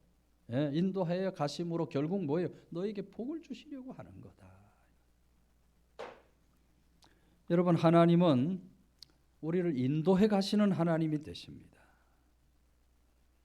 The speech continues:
오늘 우리가 어렵고 힘든 세상, 그런 믿음의 길을 걸어가고 있습니다마는 그럼에도 불구하고 우리가 하나님을 바라보고 의지하며 살아가면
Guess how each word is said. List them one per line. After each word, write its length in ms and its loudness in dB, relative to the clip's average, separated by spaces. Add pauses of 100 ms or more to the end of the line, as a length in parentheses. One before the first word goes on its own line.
(220)
오늘 180 0
우리가 320 4
어렵고 1120 4
힘든 500 -4
세상, 720 -12 (420)
그런 280 -2
믿음의 460 2
길을 280 0
걸어가고 600 -2
있습니다마는 1040 4 (420)
그럼에도 520 8
불구하고 480 6
우리가 220 4
하나님을 560 2
바라보고 800 6
의지하며 500 2
살아가면 720 2